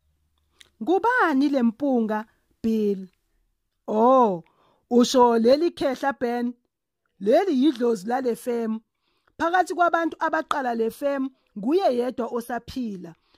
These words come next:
Umkhulu u-R P Wilson, owasungula le femu, washona walishiya leli khehla. Mina ngakhulela kulo, ubaba u-A J eyiphethe le femu. Nakhu namuhla sekuphethe mina,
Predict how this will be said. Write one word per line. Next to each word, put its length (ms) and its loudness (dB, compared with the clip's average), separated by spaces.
Umkhulu 560 -2
u-R 440 -4
P 260 -4
Wilson, 640 -6
owasungula 680 0
le 120 -6
femu, 340 -8
washona 840 -4
walishiya 680 -2
leli 280 -6
khehla. 540 -16
Mina 640 -4
ngakhulela 720 -2
kulo, 540 -6
ubaba 440 -2
u-A 380 -4
J 420 -8
eyiphethe 680 -6
le 140 -10
femu. 540 -8
Nakhu 380 -2
namuhla 520 -4
sekuphethe 560 -8
mina, 460 -6